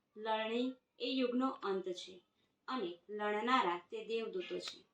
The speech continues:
અને જેમ ઘાસ ભેગું કરીને અગ્નિમાં બાળી મૂકવામાં આવે છે, તેમ યુગના અંત વખતે પણ થશે. માનવ પુત્ર પોતાના દૂતોને મોકલશે, અને તેઓ તેના રાજ્યમાંથી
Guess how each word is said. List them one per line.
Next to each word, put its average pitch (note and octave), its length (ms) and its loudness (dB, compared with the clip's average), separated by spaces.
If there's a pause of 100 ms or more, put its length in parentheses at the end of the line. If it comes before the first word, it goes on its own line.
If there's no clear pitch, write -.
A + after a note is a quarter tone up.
(560)
અને G#3 260 -6
જેમ G#3 360 -2 (220)
ઘાસ B3+ 460 2
ભેગું B3 280 6
કરીને B3+ 560 4 (380)
અગ્નિમાં C#4 600 6
બાળી G3+ 260 6
મૂકવામાં A#3 560 0
આવે A3+ 320 0
છે, F3+ 300 -6 (360)
તેમ G3 280 0 (260)
યુગના B3+ 400 2
અંત G3 420 0
વખતે G#3+ 500 -2
પણ E3+ 240 -8
થશે. - 680 -14 (680)
માનવ B3 440 6
પુત્ર D#4+ 480 2
પોતાના G#3+ 480 0
દૂતોને C#4 460 0
મોકલશે, F3+ 680 -2 (420)
અને G#3 360 -4
તેઓ G#3+ 300 0 (340)
તેના G3+ 260 -2
રાજ્યમાંથી G#3 920 4